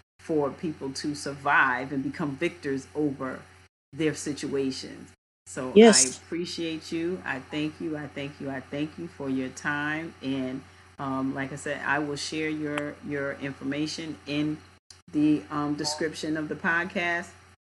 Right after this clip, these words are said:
Speaker 1: And we will keep this dis-,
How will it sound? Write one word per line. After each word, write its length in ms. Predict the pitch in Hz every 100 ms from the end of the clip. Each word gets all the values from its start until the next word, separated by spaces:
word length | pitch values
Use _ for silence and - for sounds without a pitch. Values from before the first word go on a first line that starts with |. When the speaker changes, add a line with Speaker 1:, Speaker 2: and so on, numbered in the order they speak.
| _ _ - -
Speaker 1:
And 400 | 160 147 143 139 - - 156 -
we 220 | 165 175
will 220 | 156 147
keep 260 | 147 240 220
this 220 | 202 202
dis-, 220 | 180 160